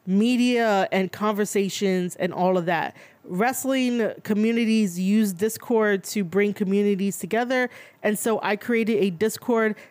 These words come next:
Right now, it's currently just as a friend level. It's not even part of the Discord community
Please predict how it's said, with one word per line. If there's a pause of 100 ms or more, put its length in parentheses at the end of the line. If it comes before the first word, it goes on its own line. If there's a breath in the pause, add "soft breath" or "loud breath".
(280 loud breath)
Right
now,
it's
currently
just
as
a
friend
level.
It's
not
even (280 loud breath)
part
of
the
Discord
community